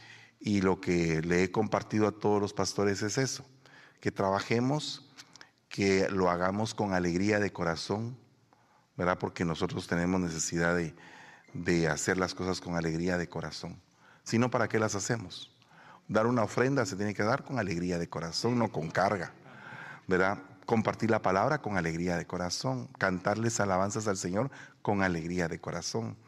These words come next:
¿verdad? Eh, es, cada uno de los pasos es importante,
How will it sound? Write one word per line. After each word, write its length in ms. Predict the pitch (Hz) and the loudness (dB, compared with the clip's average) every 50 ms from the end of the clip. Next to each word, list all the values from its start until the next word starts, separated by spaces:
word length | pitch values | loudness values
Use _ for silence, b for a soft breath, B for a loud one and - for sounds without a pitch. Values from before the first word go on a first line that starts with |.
| B B B B B B B B B B B | B B B B B B B B B B B
¿verdad? 340 | 98 92 87 95 98 95 - - | 0 2 4 4 2 0 -2 -4
Eh, 320 | - 98 92 87 85 82 - - - - - - - - - | -2 0 0 0 0 -2 -4 -8 -14 -20 -20 -20 -20 -14 -6
es, 400 | - 110 113 113 - - - - 107 107 - | -2 -2 -2 0 -2 -4 -6 -6 -8 -6 -2
cada 300 | - 170 185 196 185 175 | 0 2 2 4 2 4
uno 280 | 170 175 175 175 165 151 | 4 4 4 4 2 2
de 60 | 123 | 2
los 160 | 113 107 - | 2 0 -2
pasos 600 | - - 165 185 - - 202 156 - - - - _ _ _ | -2 -2 -2 -2 -4 -6 -8 -10 -12 -12 -14 -16 _ _ _
es 180 | - 110 98 - | -4 -4 -4 -4
importante, 600 | 113 101 - 95 87 - - 80 78 73 - | -4 -6 -6 -8 -8 -4 -6 -6 -6 -6 -12